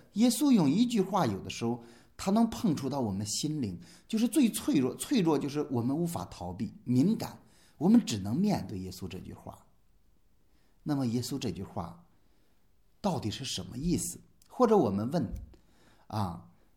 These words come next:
就是说，为什么令我们最伤痛、最痛的是家人？这个家人不是最美的话吗？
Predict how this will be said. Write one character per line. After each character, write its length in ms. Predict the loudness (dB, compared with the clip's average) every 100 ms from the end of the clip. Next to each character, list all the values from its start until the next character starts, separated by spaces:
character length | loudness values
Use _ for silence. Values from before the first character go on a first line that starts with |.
| _ _
就 100 | 0
是 140 | 2
说， 480 | 2 2 0 -2 -14 _ _ _ _ _ _ _ _ _ _ _
为 280 | 4 8 8
什 260 | 6 0
么 380 | -4 -4 -4 -10 -20 _ _ _ _ _ _ _ _ _ _ _ _ _
令 280 | 2 4 6
我 60 | 4
们 160 | 2
最 260 | 2 0 0
伤 320 | -4 -2 -2
痛、 320 | -2 -6 -6
最 200 | -2 0
痛 340 | 0 -4 -4 -4
的 80 | -2
是 160 | -6 -6
家 320 | -10 -10 -8
人？ 160 | -10 -10 -12 -14 -14 _ _ _ -20 -20 _
这 100 | -2
个 80 | 0
家 300 | 2 4 4
人 160 | 4 4
不 100 | 2
是 100 | 2
最 300 | 4 4 4
美 300 | 2 -2 -10
的 100 | -12
话 320 | -8 -6 -6
吗？ 220 | -8 -16